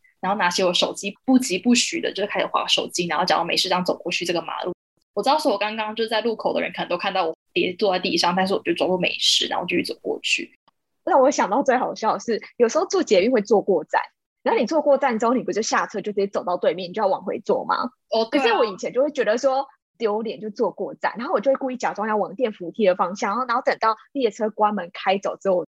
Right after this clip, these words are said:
Speaker 2: 再走回月台，我就是要等对面的车。后来我就想说，捷运上的人也在乎你真的是不是坐过站吗？
Speaker 1: 对啊。
Speaker 2: 谁会看你啊？他们都马上滑手机，
Speaker 1: 而且有可能你是
Speaker 2: 你就直接下车光明正大走到对面月台就好了。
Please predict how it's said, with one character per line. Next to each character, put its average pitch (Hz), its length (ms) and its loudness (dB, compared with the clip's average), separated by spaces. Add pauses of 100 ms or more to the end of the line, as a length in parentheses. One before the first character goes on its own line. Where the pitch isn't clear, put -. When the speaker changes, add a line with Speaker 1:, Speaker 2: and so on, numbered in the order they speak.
Speaker 2:
再 170 120 2
走 151 200 -4
回 - 140 -8
月 190 200 0
台， - 200 -6
我 - 40 -12
就 180 100 -16
是 185 100 -4
要 175 80 4
等 - 220 -2
对 185 140 4
面 156 160 -6
的 - 120 -10
车。 - 320 0 (260)
后 415 180 2
来 247 80 2
我 - 60 0
就 349 120 -6
想 277 220 -10
说， 226 420 -2 (500)
捷 277 160 -2
运 349 80 -6
上 381 200 -4
的 226 100 -2
人 175 120 -4
也 185 80 -6
在 254 180 -4
乎 226 180 0
你 233 120 -2
真 214 140 -4
的 196 120 -4
是 208 100 -6
不 190 80 -4
是 214 60 -4
坐 196 160 -2
过 175 200 2
站 214 200 2
吗？ 214 300 -8 (260)
Speaker 1:
对 302 100 2
啊。 - 60 4
Speaker 2:
谁 - 20 4
会 440 140 4
看 330 260 0
你 190 140 -6
啊？ 180 60 -4
他 302 80 -2
们 311 100 -4
都 320 80 -2
马 277 120 0
上 247 120 0
滑 - 180 0
手 196 260 -6
机， 214 240 -12 (120)
Speaker 1:
而 392 80 0
且 415 80 2
有 339 180 4
可 233 100 -6
能 254 60 6
你 294 60 0
是 - 20 0
Speaker 2:
你 277 40 -2
就 - 0 -
直 - 0 -
接 - 60 0
下 - 100 -2
车 240 120 -4 (100)
光 254 140 4
明 220 180 -4
正 226 200 0
大 226 180 2
走 - 180 -6
到 240 140 2
对 240 200 4
面 220 180 -2
月 214 160 4
台 - 180 -6
就 190 160 -2
好 - 120 -4
了。 - 300 -10